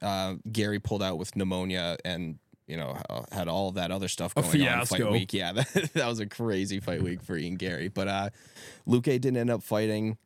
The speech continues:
Speaker 1: um, so he is getting a quick turnaround matchup against Sean Brady for March thirtieth.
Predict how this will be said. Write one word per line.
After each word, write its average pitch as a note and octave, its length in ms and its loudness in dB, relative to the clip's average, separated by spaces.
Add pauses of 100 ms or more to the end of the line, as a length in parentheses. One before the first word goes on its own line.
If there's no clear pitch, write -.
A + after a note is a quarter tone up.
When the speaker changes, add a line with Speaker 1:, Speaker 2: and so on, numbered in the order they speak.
(100)
Speaker 1:
um, F#2+ 320 0
so F#2+ 420 -2
he G#2+ 260 0
is G#2 100 0
getting G2+ 500 0
a F#2+ 420 -2 (100)
quick - 220 -2
turnaround F#2 400 -2
matchup F2+ 420 -4 (180)
against F#2 320 -2
Sean F2+ 320 -2
Brady F2 480 -4
for F2+ 580 -4
March F#2+ 220 -4
thirtieth. - 340 -2